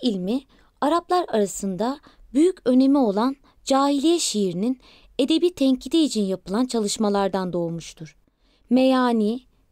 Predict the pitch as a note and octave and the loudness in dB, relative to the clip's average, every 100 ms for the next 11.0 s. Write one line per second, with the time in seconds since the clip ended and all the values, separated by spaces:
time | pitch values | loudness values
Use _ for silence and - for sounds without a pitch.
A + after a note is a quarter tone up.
0 | _ _ - A#3 G#3 F#3+ A#3+ - _ _ | _ _ 2 4 4 2 -4 -6 _ _
1 | _ B3 G3+ A3+ G#3 G3+ C4 - _ _ | _ -4 0 0 0 -2 -2 -6 _ _
2 | - C4 C#4+ C#4 C4 B3+ E4+ - C4 B3+ | 0 2 2 2 0 -2 -8 -4 2 2
3 | A#3 G3 F3+ F3 F3 D3+ E3 - _ _ | 2 -4 -4 -4 -6 -8 -12 -14 _ _
4 | _ _ _ _ - G4+ - E4 - F#4+ | _ _ _ _ 2 2 2 -6 -2 -2
5 | G4+ G#4+ C4 A#3+ B3+ C#4 C4 G#3+ G3 F#3+ | 0 0 0 2 0 2 0 0 -4 -4
6 | F3 E3+ D#3+ A#3 D#4+ _ _ _ - D#4+ | -4 -6 -4 -4 -6 _ _ _ 0 2
7 | D#4+ G4+ - A3 G#3 G3 G3+ - B3+ C4+ | 2 -2 2 2 2 2 -2 0 -2 -2
8 | - _ - B3 F4 G4 - D4 F4 D#4+ | -8 _ -6 -4 -2 -6 -4 -2 2 2
9 | G#3+ G3 - G#3 G#3 G#3+ A#3+ - G#3 G#3 | 2 0 -2 0 2 2 2 0 0 0
10 | A3+ - G3+ F#3 F3+ - F3+ F3 A#3 | 0 -2 -2 -2 -6 -8 -6 -2 -2